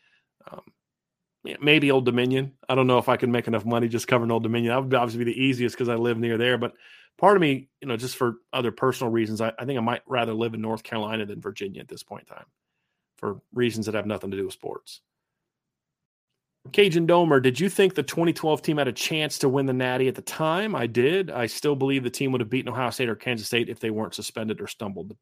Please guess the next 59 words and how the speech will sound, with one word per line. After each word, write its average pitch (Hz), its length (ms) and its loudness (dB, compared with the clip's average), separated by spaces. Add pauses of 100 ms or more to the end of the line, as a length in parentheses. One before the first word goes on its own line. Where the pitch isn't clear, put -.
Baylor. - 480 -12 (1000)
Yeah, 190 160 2
I, 202 200 4
I 208 40 2
think 117 160 -2
so. 92 280 -10
I, 113 260 -8
I, 139 60 -6 (640)
I 190 100 4
mean, 185 160 6
I 233 60 10
thought 208 260 6
if 139 120 2
things 147 280 0
went 123 160 2
right, 175 160 6
they 143 80 -4
had 113 80 -2
a 98 40 -4
shot 143 240 -2
to 113 60 -10
beat 131 180 -4
Bama. 131 400 -2 (380)
And, 123 360 -4
and 113 400 -4 (340)
I 127 80 -8
still 165 280 0
feel 151 160 2
like 170 120 4
if 110 60 -8
the 120 80 -2
Manti 127 380 0
stuff - 260 -4
didn't 107 180 -2
happen, 127 320 -2
that 113 120 -4
would 113 80 -2
have 110 60 -4
been 107 100 -6
a 101 40 -8
much 101 200 -10
more - 120 -8
competitive 95 460 -12
game. 98 340 -16 (180)
Would 143 120 0
they 156 80 6
have 123 140 2
won 151 300 6
if 202 120 -2
they 220 100 -2
could 165 100 0
have 120 80 -2
forced 131 220 2
some 113 100 -6
turnovers? 101 640 -6
But, 87 220 -12 (1080)
yeah, 98 200 -6
I, 104 240 -2
um, 92 380 -10